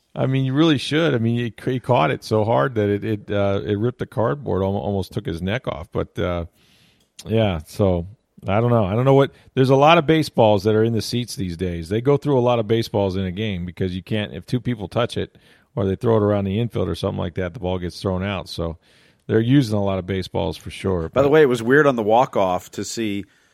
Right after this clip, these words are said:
Speaker 2: uh, a couple guys with just individual water bottles pouring water over their heads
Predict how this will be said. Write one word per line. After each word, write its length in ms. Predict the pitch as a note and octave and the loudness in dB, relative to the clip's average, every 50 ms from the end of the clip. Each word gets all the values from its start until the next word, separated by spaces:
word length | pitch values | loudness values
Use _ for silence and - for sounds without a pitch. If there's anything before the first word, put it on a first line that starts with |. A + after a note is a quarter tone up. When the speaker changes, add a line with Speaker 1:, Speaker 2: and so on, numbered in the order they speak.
| _ _ _ _ - | _ _ _ _ -12
Speaker 2:
uh, 120 | G2 F#2+ F#2+ | -8 -6 -6
a 40 | F#2+ | -2
couple 280 | - C#3 B2 A#2+ C3+ A2 | 0 0 0 0 0 0
guys 360 | B2 A2+ A2+ A#2+ A#2+ A#2 G#2 | 2 2 2 2 2 0 -2
with 120 | G#2+ G#2 | -4 -2
just 280 | - A2+ G#2+ - - - - _ _ - A#2 - _ | -2 -2 -4 -4 -10 -20 -20 _ _ -14 -14 -10 _
individual 480 | - C#3 C#3 C3+ A#2 C3+ C3 C3 B2 G#2+ | -2 0 0 2 2 4 4 4 4 6
water 260 | A2 A#2 B2+ B2 G#2+ | 6 6 6 4 2
bottles 440 | F2+ G2 F#2+ F#2 F2 F2 F2 E2 - _ - _ _ _ | 0 -2 -2 -2 -4 -6 -10 -12 -14 _ -20 _ _ _
pouring 240 | - A2+ A2 G2+ G2+ | -4 -4 -2 -2 0
water 340 | G2 G2 G2 G2 F#2+ F#2+ F#2+ F#2+ | 0 0 2 2 0 0 -2 -2
over 220 | F#2+ E2+ G2 G2 | -2 -4 -6 -6
their 160 | F2+ F#2 E2+ F#2 | -6 -6 -6 -4
heads 360 | F#2+ F2 D#2+ D2 D2 - | -6 -6 -6 -8 -12 -16